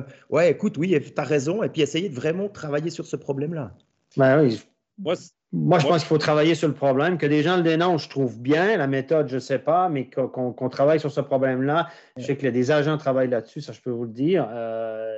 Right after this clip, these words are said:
Speaker 2: il y a, il y a des gars qui commencent à parler, mais c'est un peu la loi du silence. Le parallèle avec Winnick, je le comprends, sauf que Winnick a critiqué une décision d'un juge d'une ligue. Euh, c'est un peu différent, puis ça, ça part, ça remettait pas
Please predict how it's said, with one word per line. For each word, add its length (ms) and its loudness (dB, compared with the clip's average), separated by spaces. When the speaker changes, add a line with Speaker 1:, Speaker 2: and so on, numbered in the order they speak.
Speaker 2:
il 60 0
y 60 -2
a, 80 2
il 60 0
y 20 6
a 60 6
des 140 6
gars 120 6
qui 60 0
commencent 320 4
à 60 4
parler, 400 4
mais 120 2
c'est 120 -6
un 80 -6
peu 100 0
la 120 4
loi 180 2
du 100 -8
silence. 380 -4
Le 80 0
parallèle 420 2
avec 180 0
Winnick, 300 -2
je 60 -10
le 80 2
comprends, 400 -4
sauf 160 -8
que 80 -2
Winnick 360 0
a 80 -2
critiqué 520 -6
une 140 4
décision 680 0
d'un 240 0
juge 520 2
d'une 200 -6
ligue. 420 0
Euh, 200 -4
c'est 240 -6
un 80 0
peu 160 2
différent, 420 2
puis 100 -10
ça, 300 -2
ça 220 -2
part, 300 0
ça 140 -2
remettait 380 0
pas 340 -2